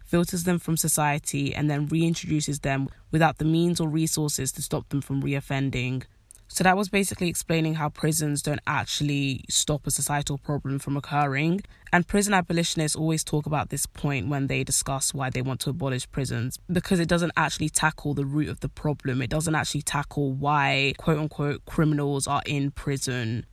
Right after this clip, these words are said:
But yeah, the rest of the chapter just talks about how, like, um, the police don't protect everyone and how, um, prison abolition isn't a utopian idea because it's actually happening all around us. But yeah.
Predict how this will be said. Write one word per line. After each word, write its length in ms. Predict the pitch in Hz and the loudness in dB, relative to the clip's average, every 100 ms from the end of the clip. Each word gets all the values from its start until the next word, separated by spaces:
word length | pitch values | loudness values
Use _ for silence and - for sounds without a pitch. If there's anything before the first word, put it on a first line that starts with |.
| - | -2
But 120 | 170 | 2
yeah, 180 | 160 151 | 2 2
the 120 | 156 | 2
rest 160 | 165 175 | 0 0
of 80 | 190 | 0
the 80 | 180 | 0
chapter 340 | - - 151 | 0 0 -2
just 180 | 156 - | -4 -2
talks 200 | 151 - | -4 -2
about 180 | 143 143 | -4 -2
how, 180 | 143 | 0
like, 240 | 143 127 - - - - | 0 -2 -4 -10 -14 0
um, 280 | 151 147 143 | 2 4 2
the 80 | 143 | -2
police 420 | - 147 147 - | 0 0 0 -2
don't 180 | 143 135 | -4 -2
protect 380 | 147 - - | -4 -2 -2
everyone 580 | 139 135 135 135 131 131 - | -4 -2 -2 0 0 -2 0
and 120 | 156 | 0
how, 500 | - 151 156 151 151 - | 4 4 6 4 0 0
um, 420 | 143 139 139 139 - | 0 0 0 -2 0
prison 260 | 165 160 | 0 2
abolition 520 | 143 139 143 - 147 - | -2 -2 -4 -2 -4 -2
isn't 260 | 139 143 | -2 -2
a 60 | 139 | -2
utopian 560 | 139 135 143 139 147 | -4 -4 -4 -4 -2
idea 380 | 135 139 139 131 | -2 -2 -2 -2
because 280 | 123 - 135 | -4 -6 -8
it's 100 | - | -4
actually 360 | - 160 - 147 | -4 -4 -4 -4
happening 720 | 139 135 139 139 135 135 131 | -6 -4 -2 0 0 -2 -4
all 220 | - 143 | -4 -2
around 420 | 135 135 139 147 156 | -2 -2 0 0 2
us. 560 | 165 208 - - - - - | 2 2 -2 -4 -8 -14 -4
But 200 | - 180 | 2 2
yeah. 500 | 180 220 196 147 143 | 2 4 4 4 0